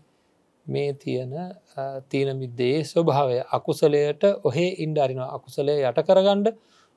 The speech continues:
ඕන කරන බලවේගය තමන්ගේ පැත්තෙන් හැදෙන්නේ නෑ. ඒකයි කිව්වේ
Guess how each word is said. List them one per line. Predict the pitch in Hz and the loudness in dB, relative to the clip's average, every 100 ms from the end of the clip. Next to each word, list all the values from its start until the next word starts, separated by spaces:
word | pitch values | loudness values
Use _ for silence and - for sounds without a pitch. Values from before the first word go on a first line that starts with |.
| _ | _
ඕන | 147 165 | 2 4
කරන | 170 185 | 4 2
බලවේගය | 156 123 165 208 220 190 139 123 196 208 196 | 2 4 6 6 6 6 4 6 6 8 6
තමන්ගේ | 196 156 151 143 | 4 0 -2 -4
පැත්තෙන් | - 135 _ 147 175 165 | -4 -8 _ -2 -2 -2
හැදෙන්නේ | 135 131 139 143 147 | 0 2 0 0 -4
නෑ. | 131 127 143 135 - _ _ _ - | -4 -2 -2 -2 -8 _ _ _ 2
ඒකයි | 156 165 196 | 4 6 6
කිව්වේ | 190 175 156 151 151 | 4 0 0 -2 -2